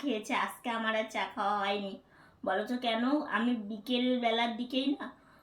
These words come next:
মা আমাকে ওটা করে দিল, মানে যে, আহ, ডোসাই বলো কিংবা হচ্ছে, আহ, আতপ চালের গোলা রুটিই বলো, ওটা আমাকে করে দিয়েছে, তো ওটাই খেয়েছি। আর ওটাকে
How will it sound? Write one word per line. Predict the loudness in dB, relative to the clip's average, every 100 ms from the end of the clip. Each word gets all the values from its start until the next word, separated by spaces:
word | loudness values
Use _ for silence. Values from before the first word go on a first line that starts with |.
| 0
মা | 4
আমাকে | 4 4 0 -2
ওটা | -2
করে | -2 0 0
দিল, | 0 -2 -2 -2 -2
মানে | -2 -2 -2
যে, | -2 -2 -6 -12 _ -20 -10
আহ, | 0 2 2
ডোসাই | 0 -2 0 0
বলো | 2 2 2 0
কিংবা | -2 2 4 6 4
হচ্ছে, | 2 -4 -4 -2 -2 -6 -14 -20 -12 0
আহ, | 4 6 4 2 -2 -8 -6 -2 0 0 -2
আতপ | -4 -4 -6
চালের | -4 -2 -2
গোলা | 0 2 2
রুটিই | 2 0 2
বলো, | 2 2 0 -6 -18 -20 -18 -6
ওটা | 0 2
আমাকে | 2 0 -2 -2
করে | -2 0
দিয়েছে, | 2 2 0 -2 -2 -2
তো | -2
ওটাই | -2 -2 -2
খেয়েছি। | -2 -2 -2 -8 -12 -18 -20 -20 -6
আর | 2 2
ওটাকে | 2 0 2 2